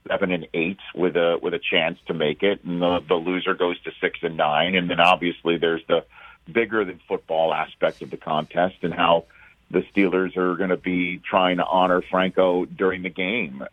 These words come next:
And I think it's one of those contests that you'll end up looking back on years from now and remembering it as a, the special event that we all expect it to be. And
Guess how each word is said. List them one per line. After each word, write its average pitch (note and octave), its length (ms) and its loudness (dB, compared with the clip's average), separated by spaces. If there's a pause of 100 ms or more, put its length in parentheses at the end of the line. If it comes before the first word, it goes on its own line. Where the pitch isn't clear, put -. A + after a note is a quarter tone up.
And D#2 220 0
I D#2+ 100 4
think G2 300 0 (540)
it's G2 180 0 (340)
one G#2 240 2
of F#2+ 60 4
those F#2 320 0
contests F#2+ 560 -2 (240)
that F2+ 180 -2
you'll F#2 260 2
end F#2+ 200 2
up F#2+ 160 2
looking F#2 320 -2
back D#2+ 340 0
on F2 280 2
years E2 260 0
from F2+ 120 0
now E2 340 4
and E2+ 140 -2 (600)
remembering F#2 500 2
it F#2 120 4
as F2+ 180 0
a, F2 180 -2 (160)
the F2 320 -6
special F2+ 380 -2
event F2+ 300 -2
that F2 200 2
we F2+ 140 -2
all E2 200 2
expect - 400 -8
it C#2+ 120 -14
to D2 60 -12
be. D#2+ 400 0
And D#2+ 180 -6